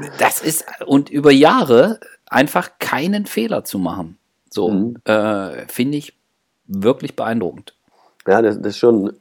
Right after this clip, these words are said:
Speaker 2: <clears throat> ich glaub, das ist auch eine gute, äh, Kombo mit, mit Servais Knaven. Also die machen das, sind ja, sitzen ja zusammen drin oder beziehungsweise eine vorne, eine hinten. Ähm, der, glaub ich, auch nach außen sehr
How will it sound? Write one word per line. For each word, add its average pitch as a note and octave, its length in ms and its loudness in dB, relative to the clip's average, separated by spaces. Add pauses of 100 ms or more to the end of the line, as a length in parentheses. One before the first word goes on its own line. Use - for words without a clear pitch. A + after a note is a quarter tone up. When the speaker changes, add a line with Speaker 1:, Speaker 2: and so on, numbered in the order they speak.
Speaker 2:
<clears throat> - 20 2
ich E3 380 10
glaub, B2 180 6
das A#2 100 8
ist A2 60 0
auch G#2+ 60 2
eine G#2+ 140 2
gute, G#2+ 400 2 (640)
äh, G2 320 8 (580)
Kombo B2+ 360 8
mit, - 400 4
mit G2 260 2
Servais G2+ 360 6
Knaven. G2 400 2 (260)
Also F#2 220 -6
die F#2 80 -6
machen G#2 240 -6
das, G2 180 -6
sind G#2+ 180 -6
ja, F#2+ 200 -2
sitzen G#2 320 -10
ja G2 240 0
zusammen G2 420 -4
drin A2 240 -6
oder F2+ 180 -4
beziehungsweise F2+ 600 -8
eine F#2 160 -6
vorne, F#2+ 360 -6
eine F2+ 180 -4
hinten. G#2 300 -8 (560)
Ähm, F2 560 -2 (1600)
der, G#2 380 2
glaub A2+ 220 4
ich, - 160 -6
auch B2+ 200 2
nach F#2+ 260 -4
außen C#3 540 -2
sehr A#2 480 0